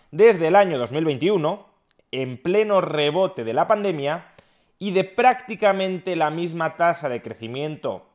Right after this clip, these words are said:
intertrimestral y, por tanto, anualizado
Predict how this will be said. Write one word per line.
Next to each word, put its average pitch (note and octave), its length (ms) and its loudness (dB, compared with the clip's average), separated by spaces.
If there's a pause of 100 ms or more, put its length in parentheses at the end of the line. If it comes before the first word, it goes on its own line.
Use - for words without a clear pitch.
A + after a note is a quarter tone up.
(100)
intertrimestral G#2+ 1120 -2
y, G2+ 100 -16
por G2+ 220 -14
tanto, C#3 480 -4
anualizado F3+ 880 0